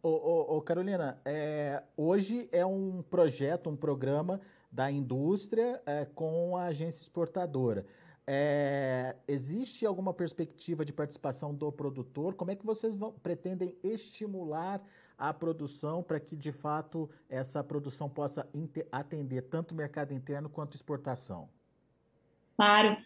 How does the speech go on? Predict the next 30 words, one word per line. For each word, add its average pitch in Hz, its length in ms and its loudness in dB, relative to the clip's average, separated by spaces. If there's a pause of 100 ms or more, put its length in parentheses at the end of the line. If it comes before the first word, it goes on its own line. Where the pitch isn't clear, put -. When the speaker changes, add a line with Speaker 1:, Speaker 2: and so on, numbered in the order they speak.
(180)
Speaker 2:
Bom, 240 280 12
hoje 240 220 12
a 302 40 12
gente 294 340 12
foca, 247 800 12
é, 214 560 8 (760)
na 233 300 12
indústria, 240 680 8
né, 202 240 10
na, 196 340 10
em 220 180 12
vender 208 440 10
o 226 200 10
arroz 214 480 6 (380)
beneficiado, 226 760 10
pensando 302 560 12
na 320 160 10
trajetória 320 520 8
da 269 100 8
própria 277 280 6
cadeia, 202 600 6
né? 175 160 -2
Então, 196 220 4
o - 20 2
produtor, 240 400 10
ele 285 180 12
vai 240 140 12
fornecer 190 640 6 (280)
pra 247 140 12
indústria, 302 580 12